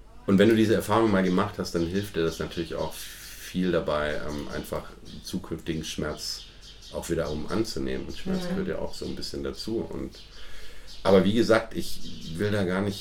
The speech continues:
Speaker 1: hingucken und hab da einfach nicht die Angst davor. Ich bin gerade im Moment so glücklich, wie ich noch nie in meinem Leben war.
Speaker 2: Mhm.
Speaker 1: Bin super happy.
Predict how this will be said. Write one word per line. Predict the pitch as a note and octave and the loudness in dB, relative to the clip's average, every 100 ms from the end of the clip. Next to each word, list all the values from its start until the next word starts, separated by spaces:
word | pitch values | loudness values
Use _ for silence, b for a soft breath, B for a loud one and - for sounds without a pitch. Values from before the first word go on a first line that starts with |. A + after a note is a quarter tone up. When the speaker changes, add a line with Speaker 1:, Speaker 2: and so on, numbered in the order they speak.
| - | -2
Speaker 1:
hingucken | G#2+ A2+ - - G2+ | -2 -2 -6 -2 0
und | G2 F2 F2+ | 0 -2 -2
hab | F2+ | -6
da | - - | -4 -6
einfach | - - F#2 - - - - | -6 -4 -6 -6 -14 -16 -12
nicht | - G2+ - | -4 -4 -2
die | - | -2
Angst | - C3 | -2 0
davor. | G2 E2 D#2 | -2 -2 -4
Ich | F2 | -2
bin | F#2 F#2 | -2 -2
gerade | - G2 G#2 | -2 -4 0
im | G2+ | 2
Moment | F#2+ G2 | 4 2
so | - | -2
glücklich, | - F#2+ F#2+ F#2+ | -4 -4 -2 -4
wie | F#2 | -2
ich | E2+ | -2
noch | F2 | 0
nie | F#2+ B2 | 2 0
in | |
meinem | A#2+ F#2+ F#2+ | -2 0 2
Leben | G2+ G2 | 0 0
war. | F#2+ F#2 F#2 - - | 0 0 -2 -8 -12
Speaker 2:
Mhm. | G3 G3 F#3+ F#2+ - | -4 0 2 0 2
Speaker 1:
Bin | F#2 | 0
super | G2+ A2+ G#2+ | 2 2 2
happy. | G2+ G#2+ F#2 G2 | 2 -2 0 0